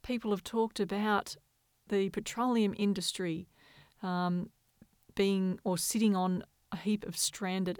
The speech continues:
assets. So the changes in the oil price have been so dramatic over the past decade. A lot of wells have been, uh, unviable, and, like,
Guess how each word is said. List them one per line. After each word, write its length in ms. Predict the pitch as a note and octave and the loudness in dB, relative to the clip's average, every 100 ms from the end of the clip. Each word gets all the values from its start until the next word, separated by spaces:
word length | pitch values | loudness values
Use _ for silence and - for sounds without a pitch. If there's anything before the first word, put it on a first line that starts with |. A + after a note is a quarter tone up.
| - | -8
assets. 640 | E3+ - F#3+ - - - _ - - - _ | -10 -6 -4 -4 -6 -10 _ -20 -20 -20 _
So 240 | - G3 | -2 -2
the 140 | F3+ G#3 | 0 -4
changes 480 | - A3+ A3 G#3 | -2 2 4 2
in 80 | F#3+ | 0
the 100 | F3 | -2
oil 260 | F#3+ A3 A3+ | -2 -2 -2
price 460 | - F#3 E3+ F3 | -4 -4 -2 -2
have 160 | - E3+ | -4 -4
been 240 | F#3+ F#3 | -2 0
so 260 | F3+ - A3 | 0 0 0
dramatic 640 | G#3 F3+ F3 G#3 A3 - - | 0 -2 0 0 0 -2 -2
over 420 | F#3 F3+ F3 E3+ - - | -2 0 -2 -4 -6 -12
the 80 | |
past 460 | F3+ - F#3+ F3 - | -8 -4 -2 -2 -4
decade. 560 | G3 G#3 - F3 - - _ _ _ _ _ - | -4 -4 -6 -4 -6 -10 _ _ _ _ _ -4
A 60 | F#3 | 0
lot 180 | G#3+ | 2
of 140 | G#3+ F3+ | 0 -2
wells 460 | F3+ G3+ A3 A3+ | 0 2 2 0
have 280 | - G3 E3+ | -2 -6 -4
been, 420 | - F3+ F3+ F3+ F3 - - - - - | -4 -2 0 -2 -4 -16 -20 -20 -20 -6
uh, 180 | F#3 | 0
unviable, 680 | A3+ A#3 G3+ G3+ G#3 E3+ E3 E3+ _ _ - | 4 4 4 2 2 0 -6 -10 _ _ -6
and, 240 | F#3+ F3 | -2 0
like, 220 | G3+ G#3+ | 0 0